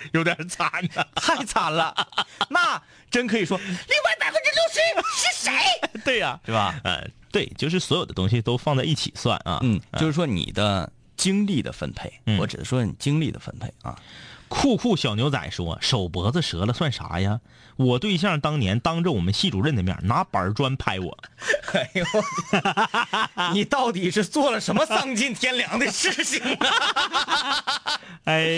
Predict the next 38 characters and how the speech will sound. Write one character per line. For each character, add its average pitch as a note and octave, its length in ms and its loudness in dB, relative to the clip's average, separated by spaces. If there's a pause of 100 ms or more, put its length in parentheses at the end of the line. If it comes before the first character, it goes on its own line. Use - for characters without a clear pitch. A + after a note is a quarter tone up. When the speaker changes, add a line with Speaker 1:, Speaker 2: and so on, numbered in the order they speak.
(140)
Speaker 1:
呀。 F3+ 180 2 (160)
Speaker 2:
呃， C3 480 2 (340)
他 - 120 2
还 D3 100 4
说， C3 260 2
说 B2 140 2
今 B2+ 220 2
天 A2+ 280 4
呢， F2+ 400 2
前， A#2 720 0
前 G#2 280 0
对 D3+ 160 4
象 A2+ 200 0
给 G#2 60 0
我 F#2 100 2
发 G2 220 0
来 F2 160 2
信 F#2+ 240 0
息 E2 340 -4 (220)
啊， - 300 -8 (480)
让 D#3 180 0
我 - 220 -4
帮 C3+ 120 2
忙 A2+ 220 2
买 - 280 -4
iPhone B2+ 360 0
六。 E3 180 0 (840)
我 C#2+ 140 -2
寻 F#2 360 -2
思 B2+ 440 0 (840)
不 A2 180 -2
是 E3 180 0
对 D3+ 220 2
象 D3+ 260 0
也 - 120 -10
是 - 160 -2
朋 - 380 -4
友， B2 120 0